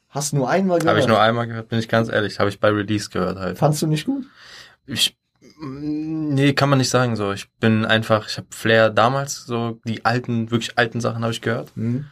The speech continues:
Speaker 2: So Mercedes Stern und so, schon
Speaker 1: Ja,
Speaker 2: gut,
Speaker 1: ja.
Speaker 2: alt. Aber seitdem irgendwie ist es an mir vorbeigegangen.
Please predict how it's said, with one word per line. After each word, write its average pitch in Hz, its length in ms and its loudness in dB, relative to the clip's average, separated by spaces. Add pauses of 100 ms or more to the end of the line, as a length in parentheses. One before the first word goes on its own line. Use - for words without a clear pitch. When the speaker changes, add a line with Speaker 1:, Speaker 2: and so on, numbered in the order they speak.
Speaker 2:
So - 120 -6
Mercedes 110 460 0
Stern 113 200 -2
und 110 120 -2
so, 110 140 -4
schon 110 180 -8
Speaker 1:
Ja, 104 200 6
Speaker 2:
gut, 101 80 2
Speaker 1:
ja. 95 280 0
Speaker 2:
alt. 98 200 0 (200)
Aber 110 200 2
seitdem 110 400 2
irgendwie 110 220 2
ist 104 140 -6
es 101 100 -6
an 101 120 0
mir 101 100 -2
vorbeigegangen. 95 580 -2